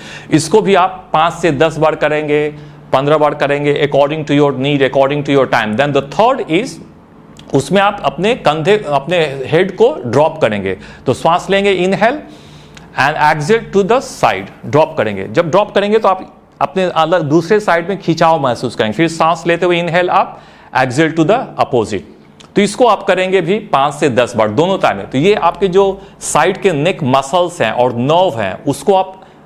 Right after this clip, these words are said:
relax करेगा, आराम करेगा। और जो आपका जो cervical bone है, जो neck का जो bone है, जो spine,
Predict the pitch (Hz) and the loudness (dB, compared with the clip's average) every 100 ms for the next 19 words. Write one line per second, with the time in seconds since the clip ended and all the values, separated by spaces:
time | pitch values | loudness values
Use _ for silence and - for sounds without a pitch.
0 | 110 143 160 165 - 117 98 101 113 127 | 0 2 2 -2 -4 -4 -2 -2 0 2
1 | 147 147 123 104 107 139 185 - - - | 0 0 -2 0 0 2 0 -2 -12 -20
2 | - 123 143 - 180 185 - 151 151 160 | -2 2 2 2 0 0 0 2 2 2
3 | 214 165 107 165 156 110 92 98 123 135 | 0 4 4 4 2 -2 -4 -2 -2 -2
4 | - 123 151 190 185 165 147 104 156 185 | -4 -2 0 0 0 2 0 2 0 2
5 | 151 214 143 127 - - 131 135 202 | -2 -2 0 -2 -4 -4 0 0 -2